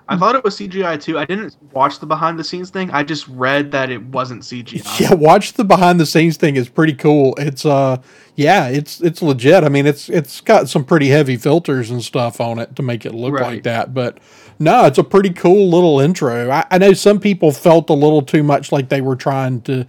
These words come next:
Speaker 2: do their take on the, um, Game of Thrones intro. Um,
Speaker 1: Uh, it did kind of look, I did get very Game of Thrones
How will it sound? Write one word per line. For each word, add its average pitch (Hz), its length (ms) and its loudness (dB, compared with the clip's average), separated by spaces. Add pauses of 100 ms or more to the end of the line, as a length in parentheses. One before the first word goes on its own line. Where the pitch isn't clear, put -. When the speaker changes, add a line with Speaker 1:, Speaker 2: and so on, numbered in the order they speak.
(360)
Speaker 2:
do 143 260 6
their 135 240 2
take 131 500 0
on 127 300 0
the, 120 320 -4
um, 107 480 -8 (1200)
Game 139 200 2
of 117 80 -4
Thrones 123 720 -2
intro. 123 640 -4 (760)
Um, 131 300 0
Speaker 1:
Uh, 294 220 2 (240)
it 311 260 -8
did 185 240 -20
kind 180 240 -4
of 143 160 -8
look, 143 380 -2
I 175 100 0
did 156 320 -4
get 147 200 -4
very 135 320 -6
Game 135 280 -8
of 139 140 -14
Thrones 127 560 -10